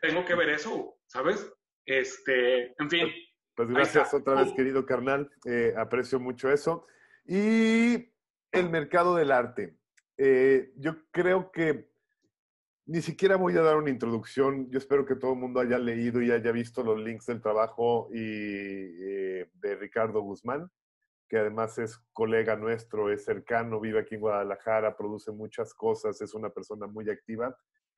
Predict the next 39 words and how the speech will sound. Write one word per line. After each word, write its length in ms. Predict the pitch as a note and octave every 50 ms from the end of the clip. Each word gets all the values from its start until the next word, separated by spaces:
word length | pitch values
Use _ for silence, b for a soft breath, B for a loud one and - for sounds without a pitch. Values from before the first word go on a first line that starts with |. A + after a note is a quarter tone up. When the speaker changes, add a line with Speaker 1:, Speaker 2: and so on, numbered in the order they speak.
| _ _ -
Speaker 2:
Y 80 | A#2 G#2
Ricardo, 460 | G#2+ A2+ A#2 A#2+ A#2+ A#2+ B2 A#2+ A2
te 80 | - A#2
voy 140 | A2+ B2 B2
a 40 |
dejar 540 | B2 B2 A#2 A#2 - B2 A#2+ A#2+ A#2+ A2+ - -
el 160 | A#2+ A2+ A2
micrófono 640 | G#2 G#2+ - A#2 A#2+ A#2 A#2+ B2 A#2+ A#2 A#2+ A#2 A2+
porque, 600 | A2 G#2+ - - G#2 G#2 G2+ G2 F#2+ F2+ D#2+ - _ _ -
porque 240 | - G#2 F2+ - G#2
lo 160 | G#2 G2+ G2
que 100 | - A2
diga 240 | G2+ A#2 A2+ A2 A2
yo 160 | G#2 G#2+ A2
no 100 | A2 A2
va 80 | G#2 G2+
a 40 | G2+
servir 320 | - A2 F#2 G2 G2+ G2
de 100 | F#2+ G2
nada. 240 | F#2+ F2+ E2+ D#2 - _ _ _ _ _ _ _ _ -
Eh, 480 | B2 B2+ A#2+ A#2 A#2 A2 A2 G#2+ G#2 - _ _
y 120 | - C3+ B2
yo 140 | C3+ C3+ C3+
tengo 180 | D3+ C#3+ D3
una 160 | C#3+ C#3 B2+
pregunta 420 | - C3+ C3+ B2+ D3 C3+ D3 C#3+ A#2+
para 160 | C3 B2 A2+
empezar, 540 | G#2 G2+ - B2 A#2 - C#3 D#3 F#3 G3 - _ _ _ _ _ _ _ _ _ _ _ -
eh, 500 | C3 B2+ B2 B2 B2 A#2+ A#2+ B2 B2 - -
y 60 | B2+ A#2+
me 120 | B2 B2
gustaría 400 | A#2+ B2 B2 A#2+ B2+ C3 C3+ C3
saber 400 | C3 - C3+ B2+ B2+ B2+ A#2+ A#2+
cómo, 680 | - B2 B2+ B2 B2 B2+ B2+ B2 A#2+ A#2 A2 G2 - _ _ _ _ _ _ _ -
cómo 240 | - C3 C3 C3 C3+
lograste 580 | B2+ B2 A#2 G#2+ A#2 A#2+ A#2+ - - C3 B2
colocar 460 | B2 - A2 G#2 G2 - - A#2 A#2
tu 160 | A#2 - A2 -
primer 340 | G#2+ G#2+ G#2+ A2 G#2+ A2